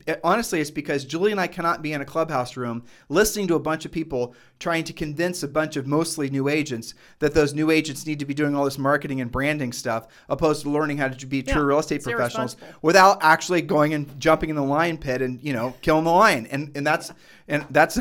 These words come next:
Speaker 1: <laughs> you know, so if you're wondering, we're active on Clubhouse, but we're not gonna be active, uh, like we were because, again, it's not the culture. There's a lot of people that are the very, it, so remember, guys, there's the different stages of learning, right?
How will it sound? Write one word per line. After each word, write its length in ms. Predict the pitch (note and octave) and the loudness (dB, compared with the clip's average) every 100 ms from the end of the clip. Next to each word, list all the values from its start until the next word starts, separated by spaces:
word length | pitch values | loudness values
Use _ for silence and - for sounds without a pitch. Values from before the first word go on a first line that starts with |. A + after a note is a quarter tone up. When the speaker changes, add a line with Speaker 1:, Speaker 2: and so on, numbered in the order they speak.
| - - | 0 -2
Speaker 1:
<laughs> 240 | - - D#3+ | -4 -12 0
you 80 | |
know, 100 | D3+ | 2
so 140 | D3 F3 | 4 2
if 120 | E3+ | 2
you're 80 | E3+ | 4
wondering, 360 | G3 F#3+ E3+ D#3+ | 6 6 4 2
we're 200 | F#3 F#3 | 6 8
active 340 | F3+ F3+ D#3 | 6 4 -2
on 140 | D3+ | -4
Clubhouse, 480 | D3 F#3+ F3 C3 B2+ | 0 2 4 2 0
but 140 | D3 C3 | -2 2
we're 80 | D#3 | 4
not 160 | D#3+ | 2
gonna 140 | D#3+ C#3+ | 2 -2
be 240 | C3+ C3 - - | -4 -4 -14 -2
active, 480 | B2+ D#3 D#3+ C#3+ C3+ - | 4 4 4 0 0 0
uh, 300 | C3+ B2 A#2+ A2 | 2 2 2 2
like 260 | C#3 D3 D3 | 4 4 2
we 80 | |
were 320 | C#3 F#3 D3+ C#3+ | 4 6 6 4
because, 500 | D3 C#3+ D3 C3+ - | 0 2 0 0 0
again, 400 | C3+ C#3 D#3 C#3 | 0 4 4 2
it's 200 | - - | -2 -4
not 220 | C#3+ D3 D3 | 0 0 -2
the 60 | |
culture. 540 | - D3 D3+ D3 B2 - - - - D#3+ | -2 -2 0 -2 -4 -6 -16 -20 -20 -6
There's 220 | D3 D#3+ | 2 2
a 40 | E3+ | 6
lot 160 | G3 | 6
of 80 | G#3+ | 6
people 280 | G#3 G3+ F3+ | 0 -6 -4
that 120 | D#3+ | 0
are 140 | C#3+ C#3 | 0 0
the 120 | C#3 | -2
very, 320 | C3+ D3+ D#3 D3+ | -2 0 0 -2
it, 300 | C#3+ C#3 - | -2 -4 -2
so 140 | F3+ | 0
remember, 240 | F3+ G3 E3 | 2 2 4
guys, 240 | D3 C#3 | 2 2
there's 180 | C3+ - | -4 -10
the 180 | C#3+ C#3+ | -8 -2
different 260 | E3 E3+ | -2 -2
stages 380 | - D3+ C3+ B2+ | -4 -4 -4 -6
of 100 | A2+ | -4
learning, 260 | A#2+ A2+ F#2+ | -4 -4 -4
right? 280 | A#2 C3 | -4 -4